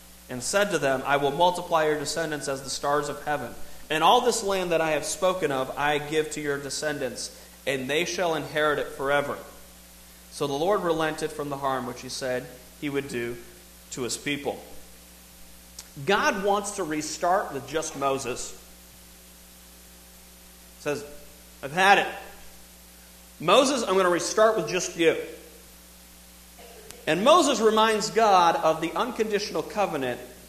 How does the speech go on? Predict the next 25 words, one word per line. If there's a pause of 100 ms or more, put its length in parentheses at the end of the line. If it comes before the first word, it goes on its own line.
he
made
with
Abraham. (1200)
Now, (440)
technically
speaking,
would
God
still
fulfill
that
covenant (960)
if
Moses
was
around?
Of
course
he
would. (1000)
Last
time
I
checked,